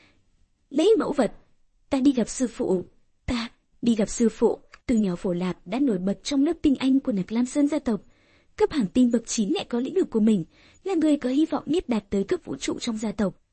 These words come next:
Hắn đích xác là thiên tài trong nhóm đệ tử gia tộc, đương nhiên không thể so với Hồng. Lôi thần biến thái, mới cấp hành tinh đã có lĩnh vực, thiên tài là có đặc quyền. Phổ Lạp có thể dễ dàng gặp mặt tộc trưởng, lão tộc trưởng, so với bố là mạnh hơn nhiều. Hắc Long tiểu đảo,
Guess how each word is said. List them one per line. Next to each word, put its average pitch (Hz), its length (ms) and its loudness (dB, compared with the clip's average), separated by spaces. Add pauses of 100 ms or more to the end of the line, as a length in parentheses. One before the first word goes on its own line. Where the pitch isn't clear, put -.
(140)
Hắn 190 280 -2
đích 262 140 0
xác 302 260 -6 (120)
là 202 140 -2
thiên 208 220 0
tài 185 180 -4
trong 190 200 -2
nhóm 175 180 -4
đệ - 180 -2
tử 202 80 -2
gia 190 180 -6
tộc, 190 280 0 (300)
đương 277 240 6
nhiên 269 220 8
không 254 240 2
thể 208 220 -2
so 214 260 -4
với 208 160 0
Hồng. 214 220 -2 (440)
Lôi 349 180 8
thần 277 160 2
biến 196 180 2
thái, 208 380 -2 (260)
mới 302 140 2
cấp 381 160 4
hành 208 180 -2
tinh 277 220 4
đã 240 100 -2
có 233 160 -6
lĩnh 214 160 -2
vực, 294 240 0 (240)
thiên 339 200 2
tài 247 240 2
là 196 100 0
có 240 120 -4
đặc 240 200 -2
quyền. 185 260 0 (380)
Phổ 311 140 2
Lạp 220 220 0
có 240 100 -4
thể 262 140 0
dễ - 220 -8
dàng 240 240 -2
gặp 196 140 -6
mặt 180 200 -2
tộc 190 160 -4
trưởng, 196 280 -2 (320)
lão 185 140 -4
tộc - 220 -2
trưởng, 202 220 0 (280)
so - 220 -6
với 269 120 4
bố 214 160 0
là 262 120 2
mạnh 233 180 -2
hơn 247 240 2
nhiều. 202 260 0 (320)
Hắc 427 220 -6
Long 311 180 4
tiểu 240 140 2
đảo, 175 260 -4